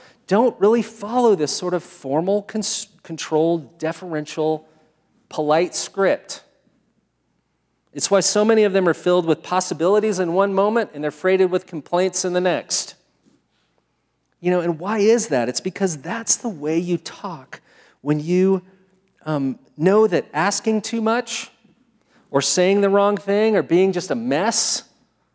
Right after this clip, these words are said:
or, or crossing boundaries of what's right or wrong or un-,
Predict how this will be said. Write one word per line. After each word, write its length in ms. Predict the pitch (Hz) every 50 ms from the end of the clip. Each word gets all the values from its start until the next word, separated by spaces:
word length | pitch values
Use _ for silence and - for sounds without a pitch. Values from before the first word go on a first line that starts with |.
| _ _ _ _ _ _ _
or, 140 | - 139 147
or 160 | - 180 185
crossing 560 | - - - - 185 196 202 - - 220 196 151
boundaries 480 | 156 151 156 180 202 202 214 214 165
of 120 | 175 151 139
what's 280 | 160 170 165 - -
right 240 | 147 143 160 185 190
or 100 | 196 175
wrong 420 | 147 139 143 160 180 202 220 214
or 160 | 202 165 135 -
un-, 260 | 151 170 190 196 180